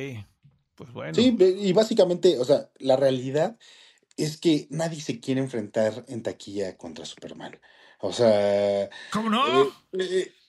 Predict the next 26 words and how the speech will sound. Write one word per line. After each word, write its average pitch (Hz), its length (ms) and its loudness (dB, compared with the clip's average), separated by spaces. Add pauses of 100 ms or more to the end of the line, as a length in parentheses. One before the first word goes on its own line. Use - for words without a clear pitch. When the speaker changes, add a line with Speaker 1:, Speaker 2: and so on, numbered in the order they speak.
(200)
Speaker 3:
Hay, 139 200 0
hay 220 220 0
unos 269 240 -4
lagartijotas 196 760 -4
grandotas 175 520 -4
que 165 120 -8
están 185 240 -4
por 196 140 -4
ahí 196 100 -2
también 196 360 -2
que 123 540 -4 (460)
Speaker 2:
Pero, 156 280 4
pero, 170 360 4
pero 160 120 2
ahí 185 120 6
va 220 100 4
la 226 140 0
cosa, 220 320 2
¿no? 160 340 0
Eh, 135 200 6
al 131 120 2
fi-, 147 140 -6
al 135 80 -2
final 156 240 -2
del 190 140 -4
día, 180 420 2